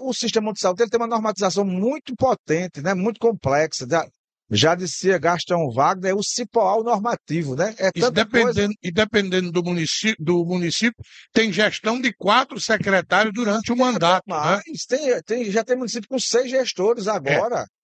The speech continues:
Speaker 2: Vamos lá.
Speaker 1: E eu sempre digo o seguinte, eu nunca vi um time de futebol ganhar um campeonato com sete técnicos. Eu nunca vi. Eu, se me mostrar um, ou você tem um técnico que vai do começo até o fim treinando o time pra melhorar, ou você mudar, dez técnicos não muda.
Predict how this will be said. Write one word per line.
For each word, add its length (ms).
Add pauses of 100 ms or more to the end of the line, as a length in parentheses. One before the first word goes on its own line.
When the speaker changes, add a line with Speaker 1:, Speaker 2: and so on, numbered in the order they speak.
(120)
Speaker 2:
Vamos 240
lá. 160
Speaker 1:
E 40
eu 100
sempre 320
digo 240
o 20
seguinte, 380
eu 100
nunca 360
vi 280
um 80
time 220
de 100
futebol 460
ganhar 160
um 40
campeonato 520
com 100
sete 300
técnicos. 500
Eu 140
nunca 260
vi. 320
Eu, 140
se 180
me 120
mostrar 500
um, 240 (680)
ou 200
você 300
tem 140
um 100
técnico 300
que 60
vai 140
do 120
começo 320
até 120
o 80
fim 160
treinando 440
o 80
time 280
pra 120
melhorar, 520 (300)
ou 120
você 260
mudar, 520 (220)
dez 340
técnicos 320
não 80
muda. 240